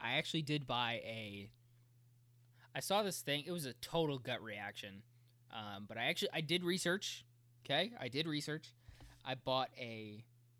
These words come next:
electronic business card that works with all of the newer generation phones. It's the, uh, Tappy card. And it has a Q R, and it has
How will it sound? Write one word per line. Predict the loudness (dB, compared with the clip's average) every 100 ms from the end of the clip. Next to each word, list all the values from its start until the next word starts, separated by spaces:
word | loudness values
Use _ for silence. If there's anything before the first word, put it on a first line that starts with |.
| -20 -8
electronic | -8 -8 -10 -6 0 0 0 -2 -8 -4
business | -4 -4 -6
card | -6 -6 -6 -8 -14 -20 -20 -20 -20 -20 -8
that | -6 -4
works | -6 -6
with | -8 -10 -14 -6
all | 0 4 4 2 -2 -20 -8
of | -6 -6 -6
the | -4 -2
newer | -2 -2
generation | -2 -4 -4 -6 -8 -10
phones. | -10 -10 -12 -16 -20 -20 -20 -20 -20 -20 -20 _ -20 -20 -20 _ -20 -20 -20 -20 -8
It's | -6 -4 -6 -6 _ _ _ _ -14
the, | -8 -4 -4 -4 -6
uh, | -8 -8
Tappy | 2 2 2 -6 -8
card. | -8 -8 -14 -20 -20 _ _ _ -20 -20 -20 -20 -20 -20 -20 _ -20 -10
And | -8 -8
it | -8
has | -8 -6 -8 -12
a | -16
Q | -8 -2 2
R, | 2 2 0 -4 -14 -20 -20 -8
and | -2 0 0
it | -2
has | -4